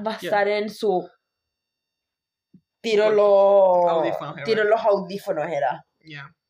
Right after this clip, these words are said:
Speaker 1: Cuando camina como hacia el box de, de, ¿cómo es que se llama esta weá? De, de Aston Martin,
Speaker 2: Sí.
Speaker 1: enojadito.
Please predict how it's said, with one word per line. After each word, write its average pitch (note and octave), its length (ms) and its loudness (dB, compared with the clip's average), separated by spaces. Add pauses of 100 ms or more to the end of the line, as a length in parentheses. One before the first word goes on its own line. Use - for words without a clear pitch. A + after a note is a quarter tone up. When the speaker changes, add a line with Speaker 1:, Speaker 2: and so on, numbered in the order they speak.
(180)
Speaker 1:
Cuando F#3+ 300 -2
camina F3 420 -4
como F#3 240 -6
hacia F3+ 260 -6
el D#3+ 80 -10
box D#3+ 340 -8
de, D#3+ 1400 -4
de, D3+ 120 -14
¿cómo D#3 140 -20
es F3 80 -20
que - 60 -20
se F#3+ 120 -20
llama F3 160 -14
esta F#3+ 160 -10
weá? F#3 260 -6
De, E3+ 340 -12
de D#3 200 -10
Aston E3 240 -14
Martin, D3+ 340 -12 (340)
Speaker 2:
Sí. F3 160 -18
Speaker 1:
enojadito. E3+ 520 -6